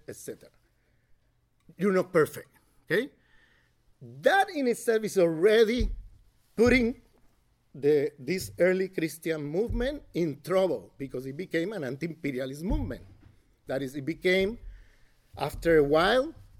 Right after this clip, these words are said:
it turned into a, an anti-imperialist, anti-Rome Empire movement, okay, and entered very early on into trouble, okay? And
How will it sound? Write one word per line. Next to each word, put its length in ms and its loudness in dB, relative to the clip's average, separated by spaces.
it 260 -8
turned 320 4
into 540 -2
a, 160 2
an 160 0
anti-imperialist, 880 -2
anti-Rome 720 -2
Empire 600 -8
movement, 540 -8
okay, 300 0
and 140 -4
entered 320 -4
very 280 -2
early 260 -2
on 260 -6
into 360 -12
trouble, 460 -4
okay? 260 -8
And 320 0